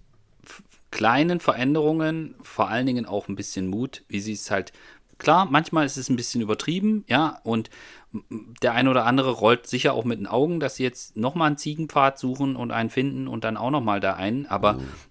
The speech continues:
Speaker 1: im Endeffekt haben sie so ein bisschen einen neuen Charakter kreiert, dieses Rennens, und, äh, was jetzt den,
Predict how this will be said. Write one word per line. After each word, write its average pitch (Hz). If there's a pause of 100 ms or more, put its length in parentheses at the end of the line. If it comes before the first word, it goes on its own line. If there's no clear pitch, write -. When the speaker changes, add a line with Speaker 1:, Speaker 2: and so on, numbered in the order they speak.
Speaker 1:
im 107
Endeffekt 123
haben 123
sie 123 (800)
so 107
ein 101
bisschen 127
einen 110
neuen 113
Charakter 110
kreiert, 101
dieses 90
Rennens, 110 (140)
und, 98
äh, 92 (200)
was -
jetzt -
den, 90